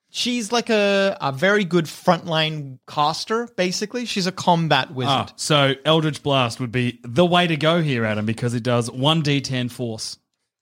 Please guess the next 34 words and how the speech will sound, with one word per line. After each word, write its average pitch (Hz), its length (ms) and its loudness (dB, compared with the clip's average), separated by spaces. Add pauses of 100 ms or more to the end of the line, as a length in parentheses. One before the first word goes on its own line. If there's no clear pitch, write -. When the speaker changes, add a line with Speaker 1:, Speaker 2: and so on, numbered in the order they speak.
(460)
Speaker 1:
Well, 185 320 2 (100)
Speaker 2:
<clears throat> 220 100 -2
Speaker 1:
yes, 147 220 6
Speaker 2:
And 180 100 4
it's 190 100 0
a - 20 0
Speaker 1:
she's 175 80 -2
Speaker 2:
cantrip, 180 420 0
so 131 120 -4
you 131 100 -2
can 131 100 -2
do 135 140 0
it 131 60 -2
as 127 60 -6
many 139 180 -2
times 143 340 -4
as 143 80 -8
you 147 80 -8
like. 151 320 -4 (320)
Speaker 1:
She's 185 280 -2
very 233 220 4
good 226 140 -2
at 220 200 -10
that. 170 360 0 (240)
She 196 460 -2
also 208 340 -2
is 214 120 0
very 190 220 4
good 156 400 -2
at 143 280 2
fighting 175 560 0
with 160 160 0
her 143 160 0
club. 123 560 -2